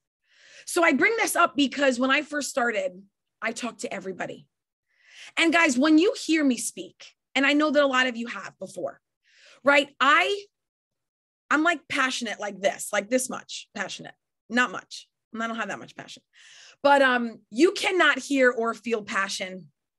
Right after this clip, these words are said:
behind a text message or a Facebook post. You just can't. I want you to understand that. I built my business so quickly because I made ten phone calls every single day.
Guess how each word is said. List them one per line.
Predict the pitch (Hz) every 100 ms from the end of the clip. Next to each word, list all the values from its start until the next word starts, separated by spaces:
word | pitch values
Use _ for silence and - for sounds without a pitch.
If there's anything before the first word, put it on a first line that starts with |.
| _ _
behind | 214 208 190
a |
text | 185 175 -
message | 185 185 160
or | 180
a |
Facebook | 175 160 - -
post. | - - - _ _ _ _ _ _ _ _ _ - - -
You | 196
just | 196
can't. | - 196 - _ _ _ _ _ _ _ - - -
I | 254
want | 247 302
you | 294
to |
understand | 262 208 - 262 233 170
that. | 160 - - - _ _ _ _ _
I | -
built | 262 277 294
my | 311
business | 262 277 247 240
so | 247
quickly | - 254 240 208
because | 190 196 220 202
I | 214 254
made | 277 262 247 220 214 -
ten | - - 262 285 339 -
phone | - 277 277
calls | - 190 147 151 - _ - _ _
every | 240 254 240 311 359 370 _
single | - - - 285 277 269 269 269 _ -
day. | 247 190